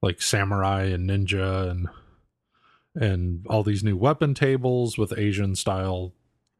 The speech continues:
uh, weapons, and you had an honor score that would go up and down based on your actions. Um,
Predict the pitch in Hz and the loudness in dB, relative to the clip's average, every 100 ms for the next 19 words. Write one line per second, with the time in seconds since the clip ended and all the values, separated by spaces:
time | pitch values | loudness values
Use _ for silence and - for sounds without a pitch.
0 | _ 104 90 90 139 - 131 127 123 - | _ -4 -4 0 0 2 -2 0 -2 -4
1 | - _ - - _ _ _ 123 113 117 | -12 _ -20 -20 _ _ _ 0 2 2
2 | 117 123 127 127 120 120 123 139 127 95 | 2 2 2 0 0 0 0 0 0 0
3 | 92 - - - - - - 92 80 87 | -2 -6 -14 -12 -6 -2 0 -2 -4 -8
4 | - - _ _ _ 110 101 113 104 95 | -12 -20 _ _ _ -2 -2 0 -2 -2
5 | - 107 107 113 113 120 117 92 95 90 | 0 2 2 0 0 0 0 -2 -2 -2
6 | 98 98 101 107 - 98 90 - _ - | -2 -2 -2 -2 -2 -4 -4 -10 _ -20
7 | _ _ _ _ _ _ _ - - - | _ _ _ _ _ _ _ -20 -18 -4
8 | 90 85 98 | -2 -2 -6